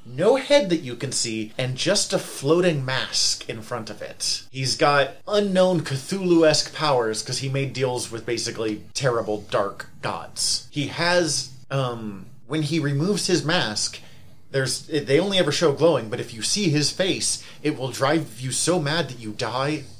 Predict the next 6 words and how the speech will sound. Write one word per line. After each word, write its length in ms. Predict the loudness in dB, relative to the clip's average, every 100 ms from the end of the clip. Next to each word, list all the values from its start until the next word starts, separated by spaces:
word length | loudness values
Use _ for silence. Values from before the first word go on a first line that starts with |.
| -16 -12
immediately. 1080 | -12 -10 -12 -12 -12 -14 -14 -18 -18 -14 -8
And 160 | -8
he's 260 | -6 -6 -4
trying 520 | -4 -2 -2 0 0
to 760 | 0 -2 -2 -4 -8 -8 -8 -12 -14
free 1000 | -10 -10 -10 -8 -4 0 4 4 2